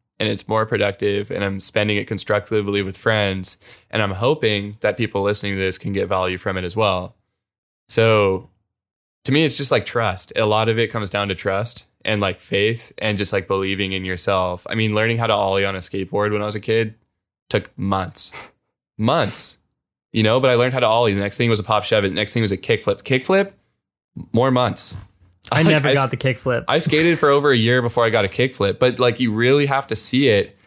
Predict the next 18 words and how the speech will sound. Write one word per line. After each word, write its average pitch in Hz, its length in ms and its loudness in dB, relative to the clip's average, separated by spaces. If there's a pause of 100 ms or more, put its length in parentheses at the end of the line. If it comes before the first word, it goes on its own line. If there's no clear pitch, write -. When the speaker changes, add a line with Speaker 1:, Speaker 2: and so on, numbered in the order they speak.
(200)
Speaker 1:
as 113 140 0
a 98 60 -4
curve, 107 640 0
right? 110 280 2
Because 117 320 0
you 104 60 -2
start 117 320 0
with 104 160 -4
nothing. 101 600 -4 (460)
You're, 117 160 4
like, 117 160 2
reverse 110 500 2
engineering 104 760 -2 (100)
this, 113 220 0
like, 104 180 0
insanely 117 580 2
complicated - 600 -6
thing. - 300 -10